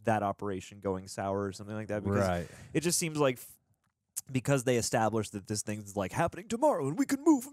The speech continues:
Speaker 1: immediately. Uh, y-, you know, and we've had this as a thread and, like, they've <laughs> talked enough. Ab-,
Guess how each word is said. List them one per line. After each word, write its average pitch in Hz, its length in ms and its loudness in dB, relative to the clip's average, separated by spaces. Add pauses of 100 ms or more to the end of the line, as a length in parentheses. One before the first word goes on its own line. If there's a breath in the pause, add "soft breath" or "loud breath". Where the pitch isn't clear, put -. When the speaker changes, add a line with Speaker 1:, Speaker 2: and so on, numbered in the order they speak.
Speaker 1:
immediately. 160 440 -2 (540 soft breath)
Uh, 95 380 0 (880)
y-, - 80 -18 (240)
you 156 200 2
know, 98 160 -2
and 110 120 -4
we've 117 180 0
had 131 360 0
this 120 220 0
as 110 160 0
a 107 80 -2
thread 107 600 0
and, 95 120 -6
like, 92 300 -8 (100)
they've 107 280 -2
<laughs> - 40 -20
talked - 340 0
enough. 101 220 -6
Ab-, 104 120 -18